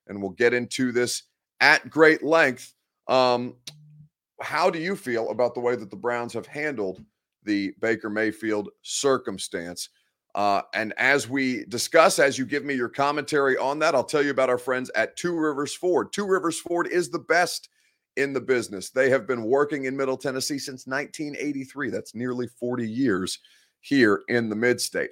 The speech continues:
operating with honesty and integrity and great programs for you. Their latest is the Built For You program that allows you to select any Two Rivers Ford new vehicle, any customizable accessories, any color, build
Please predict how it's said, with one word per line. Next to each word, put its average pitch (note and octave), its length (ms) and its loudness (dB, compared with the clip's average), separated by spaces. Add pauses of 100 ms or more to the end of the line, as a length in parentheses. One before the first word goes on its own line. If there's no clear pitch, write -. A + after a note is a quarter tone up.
operating D#3 580 6
with D3 220 4
honesty F3 540 0
and E3 120 0
integrity D#3+ 680 2
and D3 220 -2
great F#3+ 320 2
programs F3 560 4
for F3 200 -2
you. F#3 320 -2 (300)
Their D3 180 12
latest F#3+ 600 10
is D#3+ 160 2
the D3 100 -2
Built F3+ 360 0
For F3 80 -4
You G#3+ 160 -6
program G2 580 0 (400)
that C3 120 0
allows C#3+ 360 6
you D#3 120 -8
to C#3 160 -10
select C#3+ 460 0 (140)
any A#3+ 460 -2 (400)
Two F#3+ 160 -4
Rivers E3 320 0
Ford C3 400 2
new D3 220 2
vehicle, B2 540 0 (260)
any A#3+ 240 4
customizable A2 840 0
accessories, G#2+ 640 -6
any A3+ 220 0
color, C3+ 480 2 (360)
build G#3 380 6